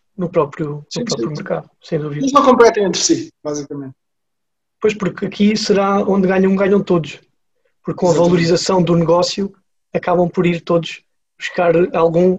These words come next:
Speaker 1: a, a, a, àquele bolo. Resta-me agradecer-lhe a sua disponibilidade. Mais uma vez, Nuno, f-, foi muito bom. Agradeço ter ace-, aceitado o meu convite. Ahm, e,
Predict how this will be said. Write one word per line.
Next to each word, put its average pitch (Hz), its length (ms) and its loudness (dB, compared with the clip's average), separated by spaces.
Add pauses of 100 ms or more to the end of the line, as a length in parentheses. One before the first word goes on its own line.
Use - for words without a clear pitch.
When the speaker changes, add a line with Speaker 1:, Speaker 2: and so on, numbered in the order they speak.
Speaker 1:
a, 185 60 -2
a, 175 60 2
a, 165 720 -2 (200)
àquele 175 280 -2
bolo. 147 280 0 (580)
Resta-me 196 540 2
agradecer-lhe 180 600 2
a 165 40 2
sua - 160 0
disponibilidade. 160 680 0 (680)
Mais 170 240 -2
uma 185 120 2
vez, 170 180 2
Nuno, 175 320 2
f-, 190 540 -4
foi - 200 0
muito 214 220 0
bom. 143 240 2 (340)
Agradeço 175 960 -2
ter 165 420 0
ace-, - 320 -4
aceitado 156 760 -4
o 160 200 -8
meu 156 160 0
convite. 143 500 -4 (680)
Ahm, 160 840 2 (1160)
e, 190 260 -2